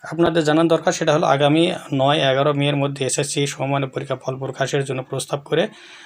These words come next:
আন্তঃশিক্ষা বোর্ড, আহ, প্রধানমন্ত্রীর কাছে, কিন্তু শেষ পর্যন্ত বারো মে, আহ, তিনি সময় দিয়েছেন। প্রিয় শিক্ষার্থী, অবশেষে জানা গেল আপনাদের রেজাল্ট কবে তারিখে,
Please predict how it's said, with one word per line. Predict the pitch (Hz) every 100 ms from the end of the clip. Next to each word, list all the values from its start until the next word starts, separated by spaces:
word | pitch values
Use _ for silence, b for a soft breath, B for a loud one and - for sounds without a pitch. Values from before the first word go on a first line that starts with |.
| B
আন্তঃশিক্ষা | - 147 165 165 165 147
বোর্ড, | 120 107 90 _ _ _ _ -
আহ, | 131 127
প্রধানমন্ত্রীর | 123 143 143 135 127 139
কাছে, | 143 139 202 214
কিন্তু | - 147 147
শেষ | 160 -
পর্যন্ত | 156 131 131 135
বারো | 180 135 120 135
মে, | 139 170 214 B B B
আহ, | 120 120
তিনি | - 127
সময় | - 139 127
দিয়েছেন। | 120 117 113 180 247 - B B _
প্রিয় | 147
শিক্ষার্থী, | 151 190 196 196 214 208 B B B -
অবশেষে | 156 160 185 165
জানা | 143 151
গেল | 175
আপনাদের | 196 - 143 143
রেজাল্ট | 139 143 143
কবে | 135 139
তারিখে, | 139 139